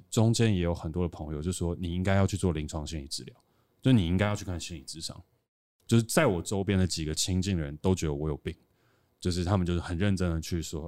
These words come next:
，“哎，你要不要去看一下？”然后那时候我就说，“没有吧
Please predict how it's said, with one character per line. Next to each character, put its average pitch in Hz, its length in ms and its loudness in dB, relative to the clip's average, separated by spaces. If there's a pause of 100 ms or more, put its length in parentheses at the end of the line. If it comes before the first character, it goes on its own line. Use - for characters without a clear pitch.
，“哎， 92 80 -2
你 78 120 -4
要 82 100 -6
不 90 60 0
要 90 100 0
去 87 280 -6
看 - 240 -8
一 71 60 -14
下？” - 140 -12 (1200)
然 120 120 0
后 139 80 8
那 170 80 10
时 127 100 6
候 101 60 8
我 90 40 6
就 95 80 4
说 107 240 4 (220)
，“没 80 160 -4
有 98 160 2
吧 - 320 -10